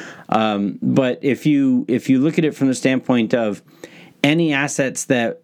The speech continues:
any extra assets that the Lakers sent out in that trade that they may not have had to, well, those assets could have been used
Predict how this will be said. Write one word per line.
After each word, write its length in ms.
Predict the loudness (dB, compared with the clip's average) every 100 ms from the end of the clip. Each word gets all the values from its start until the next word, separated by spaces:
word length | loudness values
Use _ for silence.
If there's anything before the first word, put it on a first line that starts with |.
| 0
any 240 | 2 2 0
extra 320 | -4 -2 -2
assets 500 | 0 0 -2 -2 -2
that 180 | -2 0
the 80 | 0
Lakers 420 | 0 0 -2 0
sent 320 | 0 0 0
out 240 | 0 -2
in 160 | 0 0
that 200 | 0 0
trade 360 | 0 0 0 0
that 140 | -2
they 160 | 0 2
may 280 | 2 2 2
not 260 | 0 0
have 180 | -2 0
had 280 | 0 0 -2
to, 280 | 0 0 -2 -12 -20 -2
well, 140 | 0 2
those 220 | 0 0
assets 400 | -2 -2 -4 -2
could 140 | -2
have 100 | 0
been 200 | 2 2
used 520 | 4 2 2 -2 -6